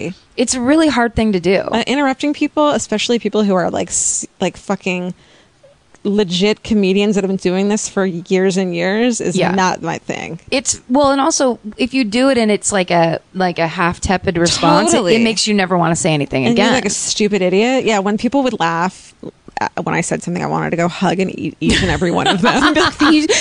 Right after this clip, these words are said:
Speaker 2: so much. You guys don't understand how hard this is for me." <laughs>
Speaker 1: But you did great. It didn't seem like you were having a hard
Speaker 2: Thank
Speaker 1: time
Speaker 2: you.
Speaker 1: at all.
Speaker 2: No, I had a, I had a lot of fun.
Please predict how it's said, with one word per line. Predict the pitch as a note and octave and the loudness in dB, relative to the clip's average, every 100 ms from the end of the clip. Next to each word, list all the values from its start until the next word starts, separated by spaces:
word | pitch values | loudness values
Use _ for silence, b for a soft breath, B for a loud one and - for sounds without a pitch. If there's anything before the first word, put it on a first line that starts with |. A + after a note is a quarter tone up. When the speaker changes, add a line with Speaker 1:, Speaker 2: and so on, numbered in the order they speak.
| B4 | -2
Speaker 2:
so | - - - | 0 0 0
much. | D#4+ E4 D#4+ - | 2 2 2 2
You | |
guys | E4 F4 | 2 2
don't | F4 | 2
understand | F#4 F4 D#4+ F4 F4 F4+ F4 | 2 2 2 0 0 0 2
how | E4 | 2
hard | D#4 | 4
this | F4 F4+ | 2 2
is | F#4 | 2
for | G4 G4+ | 2 2
me." | G4+ G4+ G4+ G4+ | 4 4 2 0
<laughs> | - F#5 G#5 E5+ - B B - | -2 -2 0 -4 -6 B B -2
Speaker 1:
But | E4+ | 0
you | E4+ | 2
did | F4+ C4 | 0 0
great. | D#4+ - | 0 0
It | C4+ | 0
didn't | D#4+ C#4+ | 0 0
seem | B3+ D4 | 0 0
like | D#4+ | 0
you | G3 | 2
were | F#3+ | 2
having | G3+ F3 | 2 2
a | F3+ | 0
hard | F#3 | 2
Speaker 2:
Thank | A3 | 2
Speaker 1:
time | F3 | 2
Speaker 2:
you. | D#3+ | 2
Speaker 1:
at | F#3+ | 2
all. | G#3+ | 4
Speaker 2:
No, | A#3 | 4
I | G#3+ | 4
had | |
a, | G#3+ - | 2 2
I | G#3+ | 0
had | A3 | 2
a | |
lot | F3+ | 0
of | - | -2
fun. | - - F#3+ | -6 -6 -8